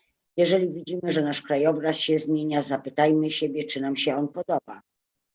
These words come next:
ten po zmianie. Przecież było tyle, tyle zieleni, tyle lasów, tyle drzew. Komu to przeszkadzało, tak?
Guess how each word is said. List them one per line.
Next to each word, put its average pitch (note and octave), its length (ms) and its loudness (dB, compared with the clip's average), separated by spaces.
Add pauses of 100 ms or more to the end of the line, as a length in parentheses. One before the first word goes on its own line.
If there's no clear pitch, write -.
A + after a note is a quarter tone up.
(240)
ten A#2 180 -8
po E3+ 120 -8
zmianie. A#2 580 -4 (800)
Przecież D3+ 340 0
było C3+ 220 -6
tyle, A#2 380 -10 (160)
tyle C#3 460 2
zieleni, C3+ 720 0
tyle C3+ 260 -2
lasów, B2+ 440 0
tyle C3 280 -4
drzew. C3 400 -4 (460)
Komu B3+ 280 4
to G#3 140 4
przeszkadzało, B2+ 800 -2
tak? C#3 360 -6